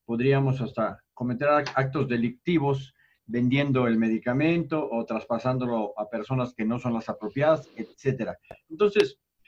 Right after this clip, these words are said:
nosotros tenemos terapias de reemplazo, pero hay que ir a los hospitales. Y ahora mismo, con la condición de, de, del mundo que se está presentando tan dramática,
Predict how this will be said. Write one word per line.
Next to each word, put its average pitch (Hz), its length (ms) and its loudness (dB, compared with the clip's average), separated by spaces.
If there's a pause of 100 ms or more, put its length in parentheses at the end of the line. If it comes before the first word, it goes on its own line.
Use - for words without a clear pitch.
(260)
nosotros 160 240 -2
tenemos 165 340 2
terapias 143 420 2
de 123 80 2
reemplazo, 131 480 0
pero 120 140 2
hay 123 120 2
que 131 100 0
ir 127 60 2
a 123 40 4
los 120 200 -2
hospitales. 120 640 -4
Y 113 80 -4
ahora 135 240 2 (160)
mismo, 127 480 -4
con 107 200 -10
la 107 120 -6
condición 110 500 -4
de, 139 260 -2 (600)
de, 101 300 -6
del 104 320 -4
mundo 151 300 2
que 110 80 -4
se 98 80 -8
está 135 200 -4
presentando 127 600 -2
tan 110 180 -2
dramática, 120 640 -2